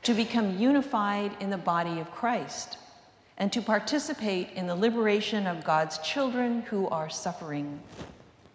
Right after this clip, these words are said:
And this includes ourselves. In what ways are we in bondage to suffering, the oppression of shame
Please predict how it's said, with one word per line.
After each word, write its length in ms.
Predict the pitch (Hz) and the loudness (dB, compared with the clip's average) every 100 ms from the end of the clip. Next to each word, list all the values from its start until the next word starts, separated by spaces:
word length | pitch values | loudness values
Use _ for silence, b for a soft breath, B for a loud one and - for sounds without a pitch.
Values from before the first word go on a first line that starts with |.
| - - | -10 -6
And 220 | 170 160 | -4 -2
this 460 | 220 262 - - - | -2 -2 -6 -12 -6
includes 680 | 196 - 185 180 175 165 - | -6 -4 -4 -2 -4 -8 -10
ourselves. 920 | 147 139 - 175 143 131 123 - - - - - _ _ _ _ _ _ _ _ _ _ _ _ - | -10 -8 -8 -6 -6 -8 -12 -14 -14 -16 -20 -20 _ _ _ _ _ _ _ _ _ _ _ _ 0
In 200 | 240 254 | 4 6
what 280 | 269 330 175 | 4 2 2
ways 400 | 175 170 175 170 | 2 2 0 0
are 100 | 156 | -2
we 300 | 160 185 185 | 0 0 2
in 160 | 160 143 | -2 -2
bondage 680 | 139 139 139 151 160 151 | -2 -2 -4 -6 -6 -6
to 120 | - 170 | -4 -4
suffering, 760 | - 160 - 165 165 175 190 - - - _ _ _ _ _ - | 0 -2 -2 -8 -6 -8 -10 -16 -20 -20 _ _ _ _ _ -8
the 100 | 156 | -8
oppression 480 | - 160 151 160 | -2 -2 -2 -2
of 140 | 143 135 | -2 -2
shame 680 | - 156 151 151 151 151 | -2 -2 -2 -2 -4 -8